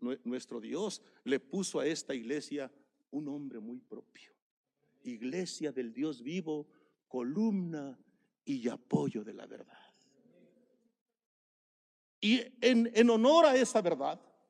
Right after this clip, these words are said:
como somos hombres de verdad y también mujeres de verdad, hermanos,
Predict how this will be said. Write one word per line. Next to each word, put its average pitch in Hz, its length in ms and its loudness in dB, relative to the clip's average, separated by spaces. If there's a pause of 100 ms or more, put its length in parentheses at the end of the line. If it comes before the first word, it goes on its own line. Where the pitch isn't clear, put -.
(300)
como 247 240 6
somos 294 400 2 (520)
hombres 277 440 6
de 233 100 6
verdad 220 440 6 (100)
y 240 100 4
también 240 340 6
mujeres 277 560 8
de 269 80 6
verdad, 180 400 6
hermanos, 156 500 -4